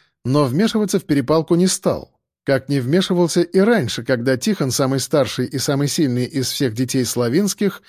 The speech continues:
шпынял маленького Алекса при любой возможности.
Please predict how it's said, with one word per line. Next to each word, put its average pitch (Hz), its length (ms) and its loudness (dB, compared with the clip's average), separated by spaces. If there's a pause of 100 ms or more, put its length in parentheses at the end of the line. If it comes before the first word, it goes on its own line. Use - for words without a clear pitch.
(300)
шпынял 185 540 2
маленького 156 540 2
Алекса 202 440 0
при 147 160 0
любой 131 300 2
возможности. 165 800 0